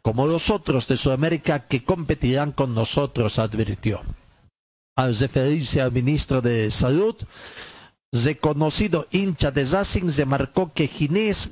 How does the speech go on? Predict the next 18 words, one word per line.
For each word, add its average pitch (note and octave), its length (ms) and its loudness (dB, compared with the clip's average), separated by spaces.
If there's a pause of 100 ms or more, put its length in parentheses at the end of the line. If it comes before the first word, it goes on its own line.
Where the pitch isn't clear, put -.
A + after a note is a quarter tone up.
(120)
González D3+ 800 0
García G#3+ 760 0 (840)
es D3 180 0
un D#3 160 0
amigo F#3+ 380 2
y F3 40 -2
pondrá C#3+ 460 0
lo D3+ 140 0
mejor E3 480 0
de D3 160 2
él F3+ 120 0
para B2+ 280 0
facilitar C3 640 0
la B2+ 100 0
vuelta C#3+ 380 0
a - 20 2
los A2+ 180 0
entrenamientos. A#2 960 -2